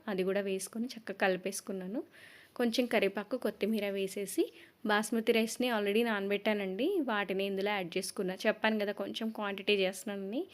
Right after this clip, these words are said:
ఎక్కువ ఎక్కువ పెట్టుకోలేదన్నమాట. ఇంకా అవి ఒక్కసారి రైస్ కలిపితే మనకేంటంటే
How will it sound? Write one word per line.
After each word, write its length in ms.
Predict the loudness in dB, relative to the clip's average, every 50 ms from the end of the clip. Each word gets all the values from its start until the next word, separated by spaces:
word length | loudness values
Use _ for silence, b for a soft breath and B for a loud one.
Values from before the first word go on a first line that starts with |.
| B B B B B B B
ఎక్కువ 260 | 0 0 2 4 2
ఎక్కువ 180 | 2 2 0 -4
పెట్టుకోలేదన్నమాట. 1000 | 0 0 0 0 0 -2 -2 -2 0 0 0 -2 -4 -6 -6 -6 -8 -8 -8 -8 -6 -6 -6 -6 B B B B
ఇంకా 280 | -4 -2 -2 -2 -2 -2 -2 -2 -4 -4 -2
అవి 200 | 0 2 2 2
ఒక్కసారి 520 | 0 0 -2 -6 -4 -2 0 0 2 2 2
రైస్ 280 | 2 2 0 0 0
కలిపితే 420 | 0 0 0 0 0 -2 -2 -2 0
మనకేంటంటే 800 | 0 0 -2 -2 -2 -2 -2 -2 -2 -2 -2 -2 -2 -2 -4